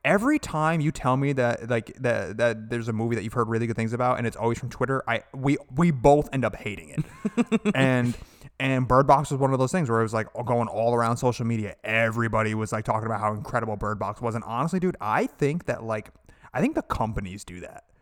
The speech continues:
Speaker 1: Like,
Speaker 2: Yeah.
Speaker 1: I think that, like, I don't think
Speaker 2: They
Speaker 1: it's
Speaker 2: have
Speaker 1: people.
Speaker 2: to, just to, like, get, like, some form of, like, like, recognition out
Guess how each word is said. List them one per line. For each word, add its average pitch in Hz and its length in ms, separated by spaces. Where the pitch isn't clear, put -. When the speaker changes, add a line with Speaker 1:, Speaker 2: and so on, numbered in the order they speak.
Speaker 1:
Like, 117 220
Speaker 2:
Yeah. 95 180
Speaker 1:
I 123 80
think 190 220
that, 320 100
like, 151 260
I 147 80
don't 440 180
think 185 200
Speaker 2:
They - 20
Speaker 1:
it's 165 100
Speaker 2:
have 208 100
Speaker 1:
people. 113 280
Speaker 2:
to, - 60
just 127 100
to, 165 80
like, 139 260
get, 139 340
like, 117 180
some 123 320
form 113 460
of, 101 560
like, 85 320
like, 107 160
recognition 107 540
out 95 160